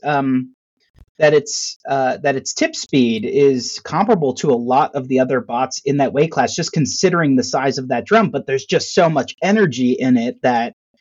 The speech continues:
it just, it was just launching things. I was, uh, I was really proud of Luke.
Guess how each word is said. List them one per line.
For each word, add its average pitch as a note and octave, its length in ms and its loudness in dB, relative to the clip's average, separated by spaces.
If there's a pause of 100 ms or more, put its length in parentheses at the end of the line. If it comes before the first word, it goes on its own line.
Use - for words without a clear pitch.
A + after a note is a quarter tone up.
(340)
it D3 160 6
just, - 380 -4
it F3+ 140 2
was D#3 160 0
just D3+ 240 -4
launching C3+ 580 2
things. A2 400 -4
I D3 160 0
was, D3 340 2
uh, C#3 220 4 (180)
I C#3+ 80 0
was C3+ 140 -2
really F3+ 200 4
proud D3+ 260 2
of C3 60 0
Luke. C3 260 2